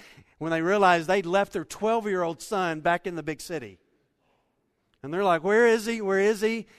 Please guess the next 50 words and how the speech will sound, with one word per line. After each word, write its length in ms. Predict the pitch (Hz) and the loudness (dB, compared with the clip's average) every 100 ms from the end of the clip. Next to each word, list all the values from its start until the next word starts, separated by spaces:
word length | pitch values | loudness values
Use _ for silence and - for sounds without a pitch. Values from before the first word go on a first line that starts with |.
| _ - | _ -8
So 120 | 160 | 2
they 100 | 208 | 2
have 120 | 208 | 2
to 120 | 165 _ _ _ _ - | -4 _ _ _ _ -12
travel 500 | - 190 208 196 190 | -2 4 4 4 4
all 300 | 214 226 226 | 6 6 4
the 80 | |
way 120 | 214 196 | 2 4
back, 420 | 196 202 202 180 | 6 6 4 0
and 100 | 165 | -6
they 80 | 160 | -2
get 200 | 196 196 | 0 0
into 280 | 202 185 | -2 -4
him. 80 | 185 | -4
They 120 | 165 | -4
find 340 | 147 190 190 156 | -4 -2 -2 -4
Jesus 360 | 190 185 190 | -8 -8 -8
in 100 | 196 | -8
the 80 | 175 | -8
temple. 480 | 165 190 180 185 180 _ - _ | -8 -8 -4 -6 -6 _ -20 _
He's 180 | 160 147 | -8 -8
sitting 380 | - 175 180 180 | -8 -8 -6 -6
around 300 | 175 156 139 | -6 -8 -10
talking 420 | 147 156 - 127 | -12 -12 -12 -16
with 160 | 113 123 | -14 -14
all 100 | 123 | -14
the 100 | 110 | -14
religious 500 | 110 107 104 101 101 | -14 -16 -18 -20 -20
leaders. 480 | 92 80 _ _ _ _ _ _ _ _ _ _ _ _ | -20 _ _ _ _ _ _ _ _ _ _ _ _ _
And 100 | 113 | -20
the 60 | 110 | -16
people 300 | 147 143 131 | -14 -12 -12
are 180 | 113 101 95 - | -12 -16 -20 -16
listening 420 | 131 135 131 110 | -14 -14 -18 -20
to 180 | - 120 | -18 -18
him 200 | 110 101 | -18 -20
talk 460 | - 131 135 120 - | -18 -14 -12 -12 -14
and 80 | 110 | -18
ask 180 | 107 - | -18 -20
questions, 540 | 117 113 - 107 98 | -18 -18 -20 -20 -20
and 120 | 101 | -20
they're 120 | 101 | -20
astounded. 720 | 95 - 120 117 110 104 107 _ _ _ _ _ _ 107 | -20 -20 -16 -16 -14 -16 -18 _ _ _ _ _ _ -14
And 80 | |
it 80 | 107 | -14
says 560 | - 139 135 127 - - _ _ | -10 -8 -6 -8 -14 -20 _ _
in 140 | 110 123 | -14 -12
Luke 160 | 127 | -12
two 140 | 135 127 | -14 -16
forty-eight, 680 | 123 123 120 131 127 139 | -14 -12 -8 -6 -6 -10